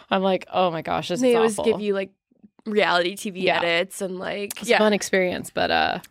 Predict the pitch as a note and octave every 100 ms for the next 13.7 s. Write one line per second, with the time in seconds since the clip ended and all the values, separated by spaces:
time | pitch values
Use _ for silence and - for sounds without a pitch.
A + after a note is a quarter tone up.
0 | - A3 G3+ F#3 F3+ - - F#3+ F3+ F3
1 | F3 _ _ - A#3+ C4+ - G4 - C#4+
2 | G3+ - - - A#3+ - C#4+ A#3+ A#3 G#3+
3 | G3+ G3 F#3 G3+ G3+ E3+ G3 A#3 F#3 C#3
4 | G3+ F#3+ F3+ F#3 G#3+ F#3+ G3+ F#3+ - A3+
5 | A3 - A#3+ - G#3+ D4 B3 A#3 G3+ E3+
6 | - E3+ G3 G3+ - G#3 G3 G3 G3 F#3+
7 | C#4 G#3+ B3+ G3+ G3 G3+ F#3 F3+ F3 A3+
8 | C4+ D4+ B3+ A#4 C#4+ B3 B3 D#4 D#4 D#4+
9 | C#4 A#3 A3 F#3+ E3+ D3+ - - - _
10 | - G#3+ C#4 A3 F#3 - G3 F#3+ F3 D#3
11 | - - - - D#5 A4 G3 F3+ E3+ E3
12 | E3 A#3 C4+ F#3 F#4+ - D#4+ D4+ C4+ C4+
13 | C4 E4 G3+ G3+ G#3+ F3+ D#3+